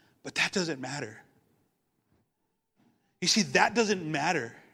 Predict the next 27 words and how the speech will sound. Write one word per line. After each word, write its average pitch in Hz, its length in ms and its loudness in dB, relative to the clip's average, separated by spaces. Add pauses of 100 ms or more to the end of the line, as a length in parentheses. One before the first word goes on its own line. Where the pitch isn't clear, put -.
(1800)
It, 240 200 0
if 214 140 4
you've 240 240 2
been 247 380 4
walking 208 440 2
in 190 120 0
this 170 160 2
Christian 208 460 2
walk, 175 360 2 (320)
I 170 80 0
mean, 180 240 -2 (260)
so - 220 2
many 302 220 4
times 233 400 0
people 262 380 -2
are 185 100 4
looking 220 380 0
to - 220 -8
other 240 200 0
people. 214 600 -6 (380)
And 208 120 2
as 202 120 2
we 247 100 2
spoke 285 400 2
about 202 340 0 (260)
last 240 400 4
week, 247 400 -2